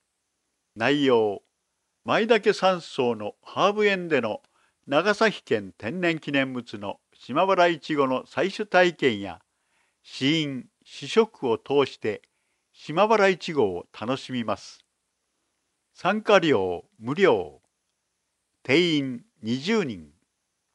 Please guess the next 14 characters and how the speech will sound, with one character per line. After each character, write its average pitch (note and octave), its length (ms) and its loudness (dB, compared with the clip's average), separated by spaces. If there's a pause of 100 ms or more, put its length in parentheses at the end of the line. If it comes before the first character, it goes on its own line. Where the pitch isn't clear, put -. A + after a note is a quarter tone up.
(760)
服 - 300 -10
装 E3+ 380 4
な B2+ 180 0
ど、 G2 220 -10 (1040)
動 D#3+ 220 4
き G#3 160 -4
や G#3 120 8
す A3 200 -4
い F#3 120 -2
服 - 300 -6
装。 G#2+ 480 2 (1080)
園 G3 260 -2
芸 F#3+ 260 8
用 D#3+ 400 6